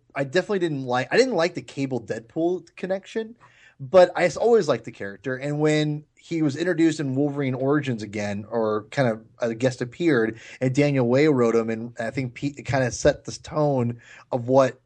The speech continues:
Daniel Way would do with the character later on, I really enjoyed this, like, Looney Tunes-like character. And, um, it got kinda, I, I got really into Deadpool core, and I, I started buying all the books, and I kinda said, "You know, I'm getting a little, little Deadpooled out," and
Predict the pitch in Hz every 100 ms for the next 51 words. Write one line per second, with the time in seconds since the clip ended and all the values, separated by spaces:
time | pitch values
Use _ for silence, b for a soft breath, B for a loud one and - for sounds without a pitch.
0 | - 131 143 135 127 120 117 127 117 -
1 | 131 127 113 110 107 170 226 160 151 B
2 | - 208 226 180 131 123 160 143 101 117
3 | 113 120 139 139 127 131 120 123 120 -
4 | 113 113 120 - 175 208 240 - 87 -
5 | B B B B B B - 175 175 175
6 | 165 _ _ _ - 165 160 151 151 170
7 | 202 - 196 185 156 156 147 - 147 165
8 | 156 175 170 160 131 143 151 151 - 156
9 | 151 147 139 131 131 123 156 143 120 139
10 | 139 135 120 135 135 - 131 120 139 127
11 | 135 123 135 135 131 135 127 123 117 120
12 | - 123 123 117 120 120 127 113 120 113
13 | 113 110 107